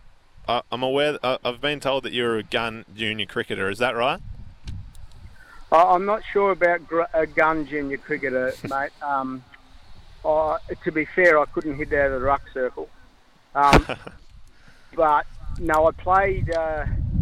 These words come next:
Speaker 2: I played for Darlston,
Speaker 1: Mm-hmm.
Speaker 2: and I was lucky enough to play with the, the great Russell Cleland, Huck Cleland. He
Speaker 1: Yep.
Speaker 2: came to coach us, and we were no good, Darlston, but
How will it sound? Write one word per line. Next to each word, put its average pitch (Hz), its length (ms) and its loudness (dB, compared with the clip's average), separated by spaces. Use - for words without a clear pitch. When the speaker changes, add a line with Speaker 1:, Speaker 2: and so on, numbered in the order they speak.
Speaker 2:
I 147 80 -2
played 170 280 0
for 170 80 -2
Darlston, 160 800 0
Speaker 1:
Mm-hmm. 104 160 -4
Speaker 2:
and 139 340 -2
I 139 100 0
was 135 120 -2
lucky 147 300 -2
enough 139 240 -2
to 139 80 -4
play 139 360 2
with 139 260 -4
the, 135 180 -2
the 135 60 -4
great 143 380 6
Russell 135 400 2
Cleland, 147 600 0
Huck 160 220 2
Cleland. 160 480 2
He 143 80 -2
Speaker 1:
Yep. - 120 0
Speaker 2:
came 147 180 6
to 135 60 4
coach 147 380 4
us, 165 120 0
and 131 280 0
we 143 80 0
were 139 80 2
no 139 340 6
good, 135 240 2
Darlston, 135 560 0
but 127 220 0